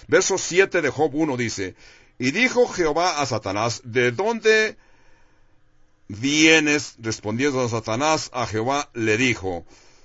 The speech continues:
"De rodear la tierra y de andar por ella". Aquí nos da a entender que la tierra es el dominio de Satanás, es lo que nos está diciendo.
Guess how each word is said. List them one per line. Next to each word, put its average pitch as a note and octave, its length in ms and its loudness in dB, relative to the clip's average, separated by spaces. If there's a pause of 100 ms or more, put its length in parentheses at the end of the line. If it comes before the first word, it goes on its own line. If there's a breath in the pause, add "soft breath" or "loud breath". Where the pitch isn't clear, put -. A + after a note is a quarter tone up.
(140 soft breath)
"De C#3 380 2
rodear E3+ 560 4
la D3+ 160 -2
tierra A3+ 560 -2
y C#3+ 220 -2
de B2 140 -2
andar B2+ 300 -2
por A#2 200 -2
ella". F2+ 800 -2 (800)
Aquí A#2 320 -6
nos G#2 400 -6
da A#2+ 100 0
a B2 40 2
entender A#2+ 580 2
que B2 400 2 (440 soft breath)
la G2+ 160 -4
tierra E3 440 4
es D#3+ 180 2
el B2 140 0
dominio B2 460 0
de G3+ 420 0 (300)
Satanás, - 1500 -6
es A#2+ 160 -4
lo B2 100 -4
que A2+ 120 -8
nos G#2 60 -8
está A#2 180 -6
diciendo. F#2+ 680 -8